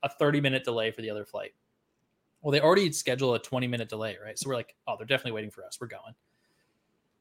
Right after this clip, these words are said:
We get off our flight, and I'm still like, "We gotta run," 'cause I don't want them to, like,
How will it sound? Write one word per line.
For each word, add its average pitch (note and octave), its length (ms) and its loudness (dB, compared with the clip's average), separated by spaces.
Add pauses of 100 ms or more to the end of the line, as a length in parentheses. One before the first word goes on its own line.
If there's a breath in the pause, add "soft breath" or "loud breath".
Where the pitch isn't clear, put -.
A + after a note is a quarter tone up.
(220)
We C#3 80 -6
get D3+ 80 10
off E3 160 12
our D3+ 100 10
flight, C3 220 8
and B2+ 100 2
I'm B2+ 100 2
still D3 180 2
like, A#2+ 140 4
"We D3 80 0
gotta D3+ 140 10
run," B2 500 4
'cause C3+ 120 0
I C3 40 4
don't C3 120 0
want C3+ 140 4
them C3 140 2
to, B2 80 4
like, A2 360 2